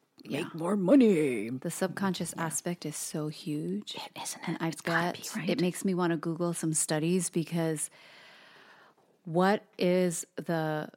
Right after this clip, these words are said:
Speaker 1: impact, you know, what's the impact been in the past five years even?
Speaker 2: Oh, with social media?
Speaker 1: Yeah. On one's psychology,
Speaker 2: Mm.
Speaker 1: on one's,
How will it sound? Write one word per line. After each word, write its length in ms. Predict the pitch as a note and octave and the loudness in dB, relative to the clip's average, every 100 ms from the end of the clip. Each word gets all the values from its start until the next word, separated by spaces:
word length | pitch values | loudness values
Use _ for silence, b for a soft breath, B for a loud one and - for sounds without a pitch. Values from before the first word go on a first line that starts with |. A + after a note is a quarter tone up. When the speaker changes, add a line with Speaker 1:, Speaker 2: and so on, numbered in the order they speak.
| _ _ _ _ _ | _ _ _ _ _
Speaker 1:
impact, 800 | - F3+ F#3 F3 C3+ - _ - - | 0 0 2 0 -2 -4 _ -20 -10
you 120 | F3+ | -2
know, 120 | D#3+ D3 | 0 2
what's 240 | F3 - | 0 -2
the 120 | - | -2
impact 420 | F3 E3 D#3+ - | -2 -2 -4 -4
been 220 | - F3+ D#3+ | 0 2 2
in 120 | D3 | 0
the 60 | |
past 560 | D3+ - D3+ F3 - - | -4 -6 -6 -6 -8 -12
five 640 | - C#3+ B2+ B2+ E3 - - | -8 -4 -4 -4 -8 -12 -10
years 420 | E3+ E3 F#3+ G#3 | -4 -2 -2 -2
even? 320 | A3+ A#3 B3+ | -2 0 0
Speaker 2:
Oh, 60 | C4 | 0
with 120 | - | -4
social 320 | - A2 - F3 | -10 -8 -6 -6
media? 420 | F3+ G#3+ C#4 D#4 _ _ _ | -6 -6 -6 -8 _ _ _
Speaker 1:
Yeah. 220 | D#3 C3 - _ _ _ _ _ _ _ _ _ | -8 -8 -8 _ _ _ _ _ _ _ _ _
On 240 | - E3 D#3+ | -2 0 2
one's 680 | D#3 D3+ D#3 D3+ - - - _ _ _ _ | 2 0 -2 -4 -6 -10 -14 _ _ _ _
psychology, 1000 | - - D3+ - D#3 D#3 D#3 F#3+ A3 A#3 - | -12 -8 -6 -6 -6 -6 -4 -4 -4 -6 -6
Speaker 2:
Mm. 520 | E3+ D#3 D3 D3 D3+ | -6 -6 -8 -12 -10
Speaker 1:
on 220 | D#3 D#3 D3+ | -4 -2 0
one's, 720 | D#3+ D#3+ D#3+ D#3 - - | -2 -2 -4 -6 -8 -10